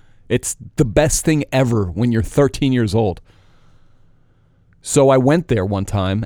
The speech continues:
after begging my mom a thousand times. She finally took me and my friend, and my friend is the kid that had been there before, and he knew right where the vendor was.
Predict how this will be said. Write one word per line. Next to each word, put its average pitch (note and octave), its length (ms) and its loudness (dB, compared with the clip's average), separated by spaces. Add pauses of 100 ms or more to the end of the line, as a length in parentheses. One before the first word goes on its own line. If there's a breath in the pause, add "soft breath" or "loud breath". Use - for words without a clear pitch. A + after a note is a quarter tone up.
after A2 200 -2
begging C3 500 0
my G#2 140 -2
mom F#2+ 540 -6
a - 100 -12
thousand A#2 520 -2
times. G#2 400 -2
She - 140 -8
finally B2 360 0
took - 500 -4
me A2 220 0
and B2 80 2
my A2+ 120 0
friend, G#2 580 -2
and G#2+ 120 -4
my G2+ 120 -4
friend B2+ 340 0
is A2+ 120 -2
the G#2 80 -4
kid G#2 280 -4
that F#2 140 -2
had F#2 200 -8
been C3+ 180 2
there A#2 120 0
before, F#2+ 380 -4
and G2 180 -8
he F#2+ 140 -4
knew A2+ 160 0
right G2+ 260 0
where A#2 140 0
the A2 100 -2
vendor G#2 380 -2
was. E2 400 -8